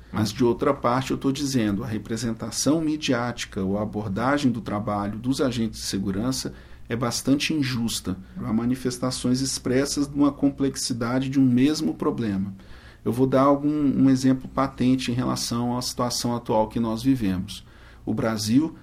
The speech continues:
é um dos países que tem, é um dos países que tem os números mais alarmantes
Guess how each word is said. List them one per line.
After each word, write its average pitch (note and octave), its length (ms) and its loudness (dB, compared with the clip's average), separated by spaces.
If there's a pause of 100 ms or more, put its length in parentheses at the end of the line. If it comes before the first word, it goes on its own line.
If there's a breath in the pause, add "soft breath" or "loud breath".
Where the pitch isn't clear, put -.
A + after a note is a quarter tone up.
(160 loud breath)
é A#2+ 140 0
um B2+ 120 4
dos B2+ 180 -2
países A2+ 460 0
que B2+ 120 -2
tem, B2 360 -2
é - 40 -4
um A#2 80 0
dos A#2 140 -4
países B2 540 0
que - 120 -8
tem B2+ 480 4
os A#2 160 -6
números B2+ 320 2
mais C3 400 2
alarmantes C3+ 1200 2